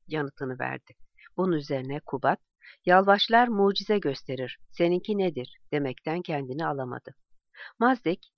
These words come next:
bütün gözlerle kulakların dört açıldığını, bütün akılların vereceği yanıtta toplandığını gördü.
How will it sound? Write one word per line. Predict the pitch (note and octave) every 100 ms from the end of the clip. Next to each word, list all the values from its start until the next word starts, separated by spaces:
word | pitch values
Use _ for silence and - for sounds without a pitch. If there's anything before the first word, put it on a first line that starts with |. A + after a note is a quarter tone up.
| -
bütün | G3 B3 B3
gözlerle | F3+ F3 F3+ F3 C3+ C#3 F#3+
kulakların | - D3+ C3+ - C3 D#3+ F3+
dört | E3+ F3 -
açıldığını, | B2 - A#2 A#2 A2 D3 - - - -
bütün | G#3 C4
akılların | B3 G3+ - G3 F#3 F#3+ A3 -
vereceği | F3 F3+ F3 G3 G#3+
yanıtta | F3+ D3 - -
toplandığını | - D3+ - C#3+ C#3 C#3 C#3
gördü. | C3 B2 B2 -